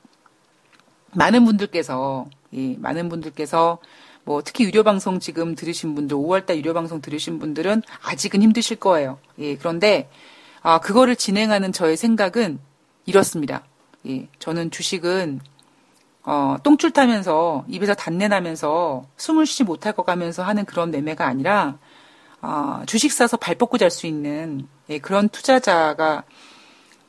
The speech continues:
되지 못할 거라면 전 주식을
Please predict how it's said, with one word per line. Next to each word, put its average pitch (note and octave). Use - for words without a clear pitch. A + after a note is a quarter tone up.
되지 G#3+
못할 D#3+
거라면 F3
전 E3
주식을 E3